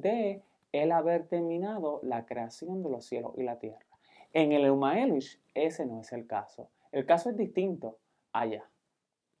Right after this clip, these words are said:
Pero este estudio no es, no es hablar sobre el Enuma Elish, es hablar sobre el versículo veintiséis de Génesis. Y así que, eh,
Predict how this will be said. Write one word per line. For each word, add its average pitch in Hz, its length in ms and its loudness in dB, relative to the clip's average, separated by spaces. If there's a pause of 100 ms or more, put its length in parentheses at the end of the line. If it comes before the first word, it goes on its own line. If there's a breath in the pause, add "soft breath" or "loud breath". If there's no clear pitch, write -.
(500)
Pero 175 380 2 (400 soft breath)
este 143 400 4
estudio 151 420 2
no 139 120 0
es, 147 80 -8 (100)
no 147 240 -2
es 139 100 -2
hablar 135 480 4
sobre 127 720 -2
el 120 280 -4
Enuma 127 400 -4
Elish, 147 280 0
es 120 140 -12 (120)
hablar 120 360 2
sobre 139 260 0
el 131 60 4
versículo 135 500 0
veintiséis 127 760 0 (380 soft breath)
de 120 180 -2
Génesis. 160 560 -4 (280)
Y - 100 2
así 160 240 2
que, 160 260 2 (300 loud breath)
eh, 135 380 -2